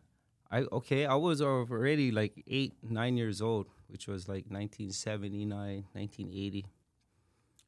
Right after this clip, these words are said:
And I was going to, uh, Saint Anne's, uh, in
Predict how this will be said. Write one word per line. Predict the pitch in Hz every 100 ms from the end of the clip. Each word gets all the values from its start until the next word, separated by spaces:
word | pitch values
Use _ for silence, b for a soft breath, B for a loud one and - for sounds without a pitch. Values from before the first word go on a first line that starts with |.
| _
And | 101 98 98
I | 101
was | 107 120
going | 113 127 120 -
to, | 117 107
uh, | 101 98 92
Saint | - 117 104
Anne's, | 110 123 110 101 - - _ _ _ _ _ _ _ _ _ _ 98
uh, | 95 90 92 - _ _ _ -
in | 104 98